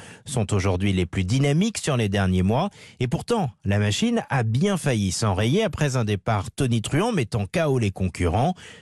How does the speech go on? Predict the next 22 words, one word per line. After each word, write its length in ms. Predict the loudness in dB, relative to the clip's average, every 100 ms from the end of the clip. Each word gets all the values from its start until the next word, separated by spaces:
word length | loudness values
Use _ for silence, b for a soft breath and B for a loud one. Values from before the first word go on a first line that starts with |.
| B
Free 260 | -6 -2 -2
s'est 200 | -2 -2
fait 120 | 0
avoir 380 | 0 0 0 0
à 80 |
son 180 | -2 -4
propre 400 | 0 -2 0 -2
jeu. 220 | 0 -2
Bouygues 300 | 0 0 2
notamment 680 | 0 0 0 0 2 0 -2
a 140 | -2 0
maigri, 480 | 0 0 0 0
s'est 160 | -2 -6
relancé 640 | -2 0 0 -2 -2 -2 -2 B B
en 120 | -2
l'attaquant 500 | 0 0 -2 -2 -4
sur 240 | -4 0 0
les 120 | 0
prix 340 | 0 0 0 0 -2
dans 140 | 0
le 80 | 0
fixe 400 | 0 -2 -2